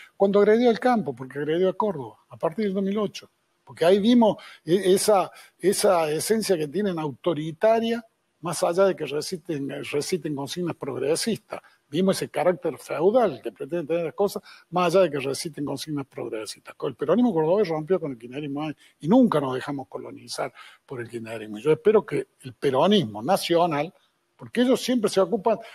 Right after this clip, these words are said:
del aparato nacional, ¿eh? No se ocupan de meterse tanto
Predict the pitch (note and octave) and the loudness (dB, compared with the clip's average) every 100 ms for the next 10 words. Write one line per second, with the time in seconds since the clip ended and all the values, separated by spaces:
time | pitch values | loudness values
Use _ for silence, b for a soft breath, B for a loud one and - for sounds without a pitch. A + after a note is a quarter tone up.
0 | B - E3+ D#3+ - F#3 G#3 F#3+ F3 - | B -6 -4 -2 0 4 4 2 -2 -2
1 | F3 E3+ C3+ F#2+ A#2 C3 D3+ - E3 C4 | 0 0 0 -6 -8 -6 -6 -2 0 0
2 | G#3 D#3+ C3+ C3 C3+ E3+ C3+ D3 - F#3 | 0 0 -2 -6 -2 -4 -2 -8 -4 -4
3 | F3 E3+ | -2 -6